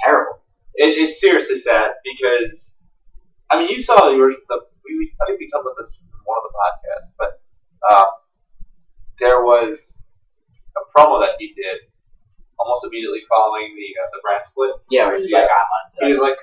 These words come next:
Speaker 1: I'm
Speaker 2: he's like, "Yeah,
Speaker 1: really
Speaker 2: yeah, yeah."
Speaker 1: disappointed.
Speaker 2: He's like, he's like, "Yeah, I'm fucking disappointed." It's like, Yeah, you should be, because you, like, I don't understand what, what they don't see. Like, what is exactly that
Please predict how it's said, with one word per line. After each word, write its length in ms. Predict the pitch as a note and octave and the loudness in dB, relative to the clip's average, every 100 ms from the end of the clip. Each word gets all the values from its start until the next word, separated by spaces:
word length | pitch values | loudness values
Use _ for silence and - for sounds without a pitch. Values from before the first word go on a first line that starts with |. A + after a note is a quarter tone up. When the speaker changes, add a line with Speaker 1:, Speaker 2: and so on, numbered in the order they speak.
| - | -2
Speaker 1:
I'm 240 | - - | -2 0
Speaker 2:
he's 0 | |
like, 80 | - | 2
"Yeah, 160 | D3+ | 4
Speaker 1:
really 160 | - D#3 D3+ | 4 4 4
Speaker 2:
yeah, 80 | - | 4
yeah." 80 | |
Speaker 1:
disappointed. 480 | C3 - - - - _ | 4 4 6 4 2 _
Speaker 2:
He's 240 | _ G5+ | _ -20
like, 160 | - A#4+ | -18 -18
he's 120 | - - | -18 -4
like, 80 | |
"Yeah, 140 | F#4 F4 | 2 2
I'm 160 | - - | 0 -6
fucking 240 | - - _ | -12 -12 _
disappointed." 360 | - - - - _ _ | -6 -4 -4 -12 _ _
It's 140 | - - | -8 -6
like, 120 | - | 0
Yeah, 160 | F3 - - | 2 2 0
you 60 | - | -8
should 160 | E3+ - | -6 -6
be, 80 | - | -8
because 460 | - D#4+ - - - - | -8 -8 -8 -8 -10 -20
you, 140 | - - G#5 | -20 -20 -16
like, 160 | - - | -8 -6
I 100 | - D#5 | -2 -4
don't 80 | - | -4
understand 320 | - - - | -10 -8 -2
what, 160 | - - - | 0 0 -4
what 160 | - | -6
they 160 | A#2+ B2 C3 | -4 -4 -2
don't 240 | B2+ A#2+ - | -2 -2 -8
see. 300 | B2+ A#2+ D#4+ - - _ - - - _ _ _ C3 | -10 -8 -8 -12 -20 _ -18 -18 -18 _ _ _ -6
Like, 100 | C3 | -4
what 220 | D3 E3 D#3+ | 2 4 4
is 80 | D3+ | 0
exactly 640 | C3+ B2+ B2 B2 B2+ G#2+ | -4 0 2 0 -6 -8
that 240 | A2 - | -8 -10